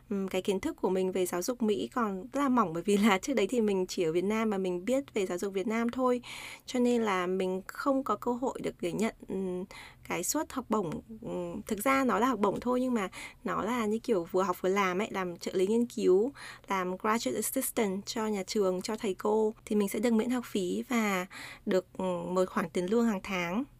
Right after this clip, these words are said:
Nhưng mà những cái suất học bổng vừa đi học vừa đi làm thế thì nó rất là ít, đặc biệt là ít trong ngành giáo dục. Do vậy là số người mà được thì không phải là nhiều.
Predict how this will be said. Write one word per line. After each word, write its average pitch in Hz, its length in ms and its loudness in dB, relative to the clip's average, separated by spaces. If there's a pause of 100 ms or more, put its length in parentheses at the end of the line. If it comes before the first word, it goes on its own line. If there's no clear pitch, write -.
(260)
Nhưng 254 80 2
mà 254 60 8
những 196 120 4
cái 202 100 0
suất 285 200 0
học 247 160 -4
bổng 180 300 2 (120)
vừa 196 80 2
đi 190 100 2
học 240 180 0
vừa 196 80 0
đi 202 100 2
làm 226 240 2
thế 175 220 -4
thì 220 160 -2
nó 180 160 -4
rất 254 140 -6
là 285 100 -4
ít, 294 180 0 (100)
đặc 247 100 -14
biệt 202 200 -4
là 185 160 -2
ít 277 220 -2
trong 254 180 -2
ngành 202 120 -2
giáo 175 140 -4
dục. 254 200 4 (100)
Do 226 140 4
vậy 233 180 2
là 180 180 0
số 180 200 -2
người 214 300 4
mà 180 120 0
được 190 360 2
thì 175 100 -4
không 220 200 -2
phải 196 200 -2
là 170 80 -4
nhiều. 175 420 2